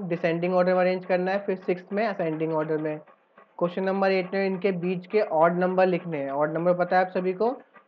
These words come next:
ट्वेंटी वन से ट्वेंटी नाइन के बीच में जो जो odd number आते हैं वो लिखने हैं।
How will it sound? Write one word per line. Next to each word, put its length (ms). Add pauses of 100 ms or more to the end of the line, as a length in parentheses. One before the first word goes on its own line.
ट्वेंटी 340
वन 240
से 180
ट्वेंटी 340
नाइन 260
के 100
बीच 260
में 160
जो 180
जो 200
odd 200
number 280
आते 240
हैं 80
वो 100
लिखने 300
हैं। 180